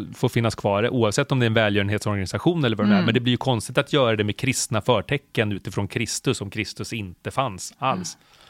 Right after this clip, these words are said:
Speaker 1: Du måste finnas, du måste. Som
Speaker 2: Hur kan
Speaker 1: Kristina.
Speaker 2: du nu? Ja. Mm,
Speaker 1: <laughs> Hur
Speaker 2: mm,
Speaker 1: kan
Speaker 2: mm.
Speaker 1: du då bara vara hittepå?
Speaker 2: <laughs>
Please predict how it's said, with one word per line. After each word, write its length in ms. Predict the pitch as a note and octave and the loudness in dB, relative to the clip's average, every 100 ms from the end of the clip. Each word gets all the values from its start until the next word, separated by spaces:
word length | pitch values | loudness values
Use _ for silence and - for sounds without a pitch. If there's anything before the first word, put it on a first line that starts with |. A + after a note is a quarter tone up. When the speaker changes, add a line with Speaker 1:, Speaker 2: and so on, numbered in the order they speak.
| _ _ _ | _ _ _
Speaker 1:
Du 160 | B2 B2+ | 2 4
måste 300 | A#2+ - A#2 | 2 0 -2
finnas, 340 | A2+ G#2+ F#2+ | 0 0 0
du 80 | A#2 | 2
måste. 460 | A2 F#2 - A2 - _ _ _ _ - | 0 -2 0 -2 -2 _ _ _ _ -12
Som 180 | A2+ | -10
Speaker 2:
Hur 60 | G2+ | -6
kan 160 | F3 E3+ | -6 -6
Speaker 1:
Kristina. 540 | F3+ E3+ A#2 G#2 G2+ F3+ | -4 0 0 0 -2 -6
Speaker 2:
du 60 | |
nu? 160 | F3 F3 _ - | -10 -10 _ -8
Ja. 260 | E3+ F3 - | -4 -4 -6
Mm, 140 | E3+ E3 | -6 -4
Speaker 1:
<laughs> 60 | |
Hur 100 | D3 | -2
Speaker 2:
mm, 160 | A2+ B2+ | 0 -2
Speaker 1:
kan 180 | C3 A#2 | 0 0
Speaker 2:
mm. 80 | A2 | 2
Speaker 1:
du 60 | |
då 100 | A2 | 2
bara 240 | G#2+ G#2 G#2 | 2 2 2
vara 100 | G#2 | 0
hittepå? 540 | - - G#2 B2+ | -2 -4 0 0
Speaker 2:
<laughs> 60 | F#2 | 0